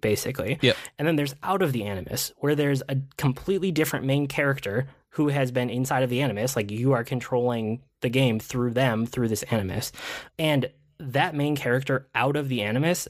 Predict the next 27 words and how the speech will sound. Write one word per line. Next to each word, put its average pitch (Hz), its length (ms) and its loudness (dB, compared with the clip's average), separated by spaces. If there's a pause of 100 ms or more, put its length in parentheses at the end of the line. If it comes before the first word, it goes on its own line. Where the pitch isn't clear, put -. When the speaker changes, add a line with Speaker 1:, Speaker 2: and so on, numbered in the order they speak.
Speaker 1:
has 131 260 0
not 123 240 2
been 151 120 2
interesting 131 500 0
to 139 120 -2
me 135 220 2
since 123 580 0
the 127 280 0
original 120 420 2
Assassin's 113 400 0
Creed 120 220 0
trilogy, 143 500 0 (100)
like, 110 140 0
one, 113 160 2
two, 117 160 0
three 110 320 0
with 143 160 0
Desmond. 147 480 0 (320)
And 147 180 0
even 214 300 0
then, 147 380 0
Desmond 151 440 2
was 120 120 0
never 117 280 2
really 117 260 0
that 107 180 0
interesting. 156 640 0